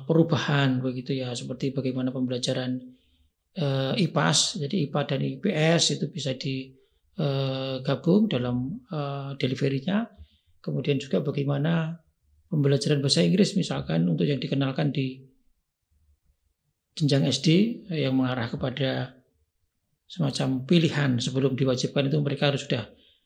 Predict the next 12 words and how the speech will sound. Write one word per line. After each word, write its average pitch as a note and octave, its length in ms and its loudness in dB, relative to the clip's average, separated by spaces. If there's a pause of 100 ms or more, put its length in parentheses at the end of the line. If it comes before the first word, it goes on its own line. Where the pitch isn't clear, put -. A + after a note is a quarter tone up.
(180)
eh, D3+ 100 -2
diharapkan C3+ 380 0
mengenalkan C#3 560 4
itu C3+ 100 -2
pembelajaran B2+ 380 -2
bahasa - 180 -6
Inggris. - 540 -6 (500)
Eh, C3+ 400 -4
kemudian C#3+ 540 2
ya C3 260 2
yang C#3+ 240 2
lain E3 560 2